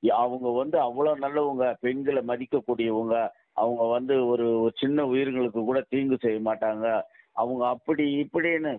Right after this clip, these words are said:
சம்பந்தமே இல்லாம, அதாவது, ஒரு பெரிய கொலைகாரனை பிடிச்சு கொண்டாந்து வச்சு, அதாவது, பயங்கரமான கொலைகாரனை வந்து, "இவன் நல்லவன், இவன் ரொம்ப மனசாட்சி உள்ளவன், இரக்க குணம் உள்ளவன்" சொல்ற மாதிரி இருக்கு.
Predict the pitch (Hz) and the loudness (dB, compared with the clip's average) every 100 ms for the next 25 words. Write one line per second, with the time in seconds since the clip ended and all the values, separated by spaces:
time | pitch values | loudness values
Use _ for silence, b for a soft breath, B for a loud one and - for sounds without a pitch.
0 | - - 123 143 165 175 175 170 160 160 | -6 -2 -2 -2 -2 -2 -2 0 2 2
1 | 160 175 202 180 175 175 160 123 113 135 | 0 0 0 0 0 0 -2 -2 0 0
2 | 160 180 160 120 120 120 143 180 - 143 | 0 0 0 0 -2 -2 -2 -2 0 0
3 | 156 170 175 165 156 143 147 - 170 - | 2 2 0 -2 -4 -4 -4 -2 -2 -2
4 | B B - 147 143 156 147 139 139 175 | B B -2 0 0 0 0 0 0 -2
5 | 175 - _ _ - 170 143 160 139 127 | -2 -4 _ _ -2 0 0 -2 -2 -2
6 | 135 151 147 151 175 156 147 156 151 147 | 0 -2 -2 -2 -4 -2 0 2 2 2
7 | 139 131 131 165 185 143 135 131 127 147 | -2 -4 0 2 2 2 0 -2 -2 0
8 | 156 143 143 117 110 131 123 127 147 156 | 2 0 -2 -4 -2 -2 0 -2 -2 -2
9 | 135 135 147 156 135 139 123 120 123 131 | -2 -4 -4 -4 -4 -2 0 0 -2 -2
10 | 123 143 147 147 123 127 123 123 120 120 | 0 0 -2 -2 -2 -2 0 0 0 -2
11 | 123 123 110 107 101 104 131 156 120 110 | -6 -2 -2 -2 -4 -2 -2 -2 -4 -10